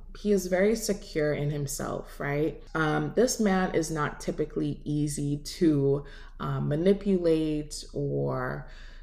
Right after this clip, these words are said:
you know, that sort of, that sort of stuff.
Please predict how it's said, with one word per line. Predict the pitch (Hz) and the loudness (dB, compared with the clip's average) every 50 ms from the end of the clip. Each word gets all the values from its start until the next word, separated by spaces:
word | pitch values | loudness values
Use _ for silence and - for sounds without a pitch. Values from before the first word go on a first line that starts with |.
| - - - - - | -16 -16 -16 -8 2
you | 185 190 | 2 4
know, | 180 160 139 139 135 | 6 6 6 6 4
that | 110 135 - - - - - | 4 2 0 0 0 0 -4
sort | - - 151 135 | -2 0 0 0
of, | 135 135 - - - - - - | 0 -2 -6 -10 -12 -16 -16 -14
that | 151 - - 185 185 175 - | -12 2 8 8 8 8 8
sort | - 190 156 139 | 4 4 4 4
of | 139 | 2
stuff. | - - - - - - - - | 0 -2 -2 -4 -4 -8 -12 -14